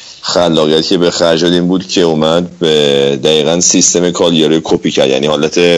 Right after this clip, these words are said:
آینه. اونا سه پنج یک یک بازی می‌کردن، اسپالتی هم وسط بازی سیستم تیمش رو به همین ترکیب تغییر داد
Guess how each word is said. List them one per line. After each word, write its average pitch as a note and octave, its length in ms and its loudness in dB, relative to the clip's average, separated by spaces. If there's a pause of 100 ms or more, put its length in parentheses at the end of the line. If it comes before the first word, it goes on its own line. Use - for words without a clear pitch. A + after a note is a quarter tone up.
(140)
آینه. D2+ 480 0 (560)
اونا E2 220 0
سه F2+ 240 2
پنج F2 240 -2
یک E2 260 0
یک F#2 200 -2
بازی G#2+ 280 0
می‌کردن، G#2 680 0
اسپالتی E2 560 0
هم F2+ 160 0
وسط F2+ 300 2
بازی F2 560 0
سیستم - 760 -2
تیمش F2 340 -2
رو F2+ 60 0
به E2 100 0
همین E2+ 400 -2
ترکیب D2+ 440 -4
تغییر D2+ 420 -2
داد B1+ 200 -6